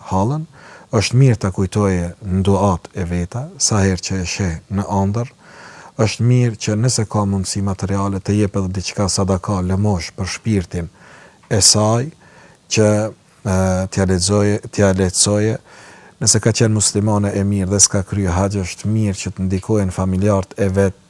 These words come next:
që të kryejnë obligimin e haxhit për shpirt të saj, do thot me një fjalë, një lloj të kujtimit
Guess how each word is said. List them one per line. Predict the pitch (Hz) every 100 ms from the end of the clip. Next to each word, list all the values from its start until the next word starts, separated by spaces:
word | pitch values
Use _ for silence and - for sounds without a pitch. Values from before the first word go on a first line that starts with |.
| - -
që | 110 107 - - - - - - - -
të | 95 -
kryejnë | 117 110 98 107
obligimin | 95 98 98 113 101 95 -
e | 101
haxhit | 92 98 92 90 -
për | 101 87
shpirt | - 104 92 76 - - _
të | 98 90
saj, | - 113 143 170 - - - -
do |
thot | 127 120
me | 120
një | 107
fjalë, | - 113 113 120 135 - - - - - 113
një | 120
lloj | 110 123 113 -
të | 101
kujtimit | - 107 95 - 113 110 107 104 -